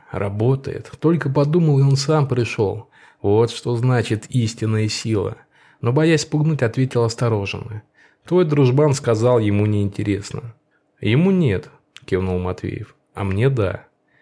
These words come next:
Теперь Славе трудно было представить, как он жил раньше. Словно слепой был. Теперь он прозрел и увидел, кто по-настоящему правит миром. Вот тётка идёт навстречу, толстая, как свинья.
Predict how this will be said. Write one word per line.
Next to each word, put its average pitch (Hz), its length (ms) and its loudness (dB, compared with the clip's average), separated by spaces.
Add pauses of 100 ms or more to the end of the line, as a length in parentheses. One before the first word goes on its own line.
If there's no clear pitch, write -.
(220)
Теперь 165 320 2
Славе 160 360 2
трудно 135 380 0
было 120 180 2
представить, 113 640 -2
как 101 320 -2
он 95 140 -2
жил 92 260 -2
раньше. 87 460 -8 (360)
Словно 170 360 2
слепой 143 500 0
был. 98 300 -4 (120)
Теперь 104 280 0
он 104 140 0
прозрел 104 520 0
и - 120 -4
увидел, 117 600 2
кто - 240 0
по-настоящему 90 920 -2
правит 85 460 -6
миром. 110 360 -2 (480)
Вот - 280 -2
тётка 147 380 0
идёт 101 260 -2
навстречу, 90 640 -6 (160)
толстая, 151 460 0
как 87 200 -4
свинья. 90 560 -6